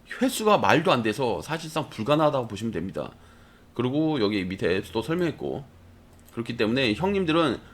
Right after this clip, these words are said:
도구 강화석 싸게 사서 즐겨찾기 하고 싸게 사갖고 곡괭이만 계속 강화하시면 됩니다. 그러면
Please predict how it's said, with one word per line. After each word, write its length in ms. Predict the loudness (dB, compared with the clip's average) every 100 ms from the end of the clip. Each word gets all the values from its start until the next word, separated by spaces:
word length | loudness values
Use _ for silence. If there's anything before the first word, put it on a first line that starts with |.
| -20 0
도구 340 | 2 4 0
강화석 560 | 2 2 2 0 -4 -8 -20 -20 -20
싸게 340 | -4 -2 0 0
사서 240 | -2 -2
즐겨찾기 440 | -2 -2 -2 2 2
하고 200 | 2 2
싸게 280 | 2 2 -2
사갖고 600 | -4 -4 0 0 0 -6 -20 -14 -10 -2
곡괭이만 460 | 2 4 4 4 0
계속 360 | 2 4 2
강화하시면 400 | 0 0 0 -2
됩니다. 540 | -4 -4 -4 -6 -8 -12 -18 -20 -20 -20 -20 -20 -20 -20 -10
그러면 500 | -4 -2 -2 -2